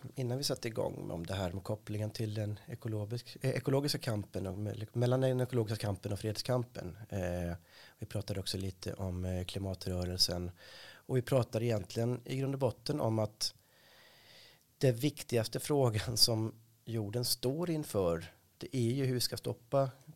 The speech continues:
global warming, men hela tiden känns det som att det kommer någon ny akut fråga emellan som gör att vi inte kan ta tag i det här. Först var det pandemin och sen så kommer det här kriget och sen så förskjuts den där frågan ner på skalan om och om igen.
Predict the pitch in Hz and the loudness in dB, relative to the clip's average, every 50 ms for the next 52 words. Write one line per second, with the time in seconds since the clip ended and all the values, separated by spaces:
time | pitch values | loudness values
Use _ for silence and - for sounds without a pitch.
0 | _ _ - 135 123 123 127 120 107 110 127 147 151 156 160 156 156 151 131 123 | _ _ -6 -4 -4 -2 -2 0 2 2 4 4 4 4 4 2 2 0 0 0
1 | 123 123 127 117 117 - 151 131 120 117 - - 117 101 - 107 - 113 104 - | 0 2 2 2 2 2 2 2 2 2 0 0 0 0 -2 -2 -2 -2 -2 -4
2 | - - - 113 104 107 110 110 107 107 107 107 104 - _ _ - 117 120 139 | -4 -2 0 0 2 0 0 0 0 0 -2 -4 -6 -10 _ _ -2 0 2 2
3 | 147 151 151 147 135 135 - _ - - - - - - 131 113 104 - - 123 | 2 2 0 0 -4 -6 -10 _ -16 -14 -14 -10 -4 -2 0 0 0 -2 0 0
4 | 113 101 98 110 104 104 117 127 139 135 123 139 143 135 113 - - - 110 107 | 0 2 2 2 2 4 4 4 4 4 2 2 2 2 0 -2 -2 -2 -2 -2
5 | 101 92 - 107 98 90 95 - - 117 104 104 101 98 - - _ - 117 - | -2 -2 -2 -4 -4 -4 -6 -4 -2 -2 0 0 -2 -4 -8 -10 _ -6 -2 2
6 | 143 151 151 139 127 110 - - - - - - - _ _ - - - _ _ | 4 4 4 4 2 0 -2 -2 -4 -6 -8 -12 -18 _ _ -20 -20 -20 _ _
7 | - 123 131 - 131 120 107 - - 104 101 95 101 98 101 107 110 113 113 117 | -6 -6 -2 -2 -2 -2 -2 -2 -2 -2 -2 -2 -2 -2 -2 0 0 0 0 0
8 | 117 113 104 101 - 117 127 127 - 120 - 123 113 110 101 95 92 - - 117 | 0 2 2 2 2 2 0 -2 -4 -6 -4 -4 -4 -2 -2 -2 -4 -4 -4 -2
9 | 120 123 120 120 117 127 120 117 - - - - - - - - - - - - | 0 0 0 0 0 0 -2 -2 -4 -8 -12 -14 -16 -18 -18 -18 -18 -18 -10 -6
10 | 123 127 131 117 - 127 120 - - 131 127 - - 139 143 - - - 147 120 | -2 0 0 2 2 0 -2 -2 -6 -6 -4 -2 -2 -2 0 -2 -2 0 2 2
11 | 104 104 101 - - 120 117 107 101 107 101 101 104 107 107 104 98 - - - | 2 2 0 0 -2 -2 0 0 0 0 0 0 0 0 0 -2 -2 -2 -4 -4
12 | - - 110 101 98 98 98 101 107 - - - - - _ - 117 110 107 107 | -2 0 0 0 2 0 0 -2 -2 -6 -8 -12 -14 -12 _ -2 -2 0 0 0
13 | 107 110 110 107 110 107 104 104 110 110 107 123 139 139 135 131 113 104 | 0 0 0 0 0 0 0 -2 -2 -2 -2 -2 -2 -2 -2 -2 -4 -4